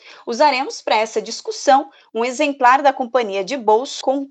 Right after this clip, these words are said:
tradução e pós-fácio de Modesto Carrone. O autor do livro, Franz Kafka, nasceu em três de julho de mil oitocentos e oitenta e três, na atual República Tcheca,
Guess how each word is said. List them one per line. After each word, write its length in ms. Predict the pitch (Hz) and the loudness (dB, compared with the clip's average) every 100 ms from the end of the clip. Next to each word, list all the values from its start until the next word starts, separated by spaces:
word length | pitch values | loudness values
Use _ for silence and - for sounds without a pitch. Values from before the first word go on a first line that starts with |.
| _ | _
tradução 640 | 285 302 311 311 - 277 285 | 2 2 0 -6 -2 -2 0
e 60 | |
pós-fácio 760 | 277 285 311 - 226 220 226 214 | -4 -4 -4 2 4 4 0 -10
de 120 | 240 | -8
Modesto 580 | 247 190 196 202 - - | -4 0 0 0 -6 -4
Carrone. 460 | 233 202 180 123 - _ _ _ _ - - - - | -2 -2 -6 -10 -12 _ _ _ _ -20 -20 -20 -2
O 80 | 440 | 4
autor 380 | 539 466 330 294 | 4 4 2 2
do 80 | 339 | 0
livro, 400 | 247 254 277 330 | -2 -2 -6 -8
Franz 560 | - 262 285 320 - | -2 0 2 -2 -4
Kafka, 560 | - 208 208 - - 262 _ - - | 2 2 0 -8 -10 -12 _ -20 -6
nasceu 340 | 214 220 285 | -6 4 4
em 80 | 302 | 4
três 380 | 294 302 370 349 | 0 0 0 -2
de 120 | 302 | -4
julho 320 | 247 285 285 | -4 -4 -4
de 140 | 220 240 | -4 -6
mil 300 | 240 262 330 | -4 -2 -2
oitocentos 680 | 330 320 - 269 262 240 | -2 -6 -4 -2 -2 -4
e 60 | 254 | -2
oitenta 340 | 247 254 247 | -2 -4 -8
e 80 | 254 | -8
três, 560 | 240 208 170 - - - _ - | -8 -8 -8 -10 -18 -20 _ -2
na 140 | 202 | 2
atual 460 | 202 202 311 220 262 | 2 2 2 4 4
República 680 | 262 269 - 311 311 302 294 | 0 -4 -6 -6 -4 -4 -4
Tcheca, 540 | 294 202 180 - 208 | -2 -2 -2 -8 -20